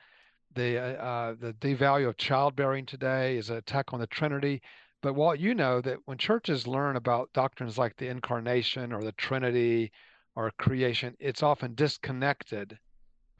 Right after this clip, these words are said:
from what this actually means in your life, in your church, in your views, in your,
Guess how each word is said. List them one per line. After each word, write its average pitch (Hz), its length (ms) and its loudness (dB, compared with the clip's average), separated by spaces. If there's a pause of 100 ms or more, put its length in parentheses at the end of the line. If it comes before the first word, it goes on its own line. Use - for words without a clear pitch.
from 120 340 0
what 143 160 2
this 139 160 -4 (120)
actually 143 420 2
means 135 500 -4
in 127 200 -8
your 127 200 0
life, 143 540 2
in 123 80 -6
your 120 140 -4
church, 156 580 2
in 117 100 -4
your 113 140 -4
views, 131 560 2
in 123 100 -4
your, 123 240 -2